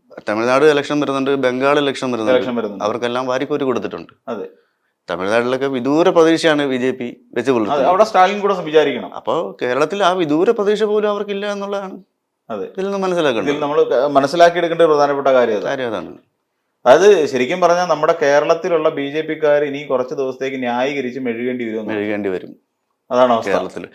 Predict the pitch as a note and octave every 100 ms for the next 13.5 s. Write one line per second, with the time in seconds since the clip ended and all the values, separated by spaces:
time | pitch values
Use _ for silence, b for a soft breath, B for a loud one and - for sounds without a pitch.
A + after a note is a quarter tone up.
0 | b A2 A#2 D3 F3 F#3+ G3 G#3 A3 G#3+
1 | G#3+ A3 G#3 G#3 F#3 C#3 F#2 C#3 D#3 B2
2 | B2 G2 - - _ _ _ _ - D3+
3 | G#3+ F3 E3+ F#3 G#3 A3 G#3+ F#3+ F#3 F3+
4 | F3 D#3+ D3 C3 B2 A2+ G#2+ F#3+ A3 G3+
5 | F3 F#3 F#3 E3 D3+ D#3 C3 C#3+ C#3 B2+
6 | F#2+ G2+ F#3 F#3+ F3 C#3+ C3+ C#3 B2 B2
7 | - E3 E3+ E3 D#3 D3 D3 C3 C#3 C3
8 | B2 A2+ G2 - - _ C3 D3+ F#3 G3
9 | G3+ G#3 G3+ G3 F#3 D#3+ - C#3+ C#3 C#3+
10 | B2 B2 A#2+ A#2 A2+ G#2+ A#2+ A2 - -
11 | F2 - F#2 G2+ E3+ F3+ E3+ F3 E3+ E3
12 | - C3+ C3 C3 A#2+ B2 A2+ A2+ A2 G#2
13 | F#2+ E2+ D#2+ -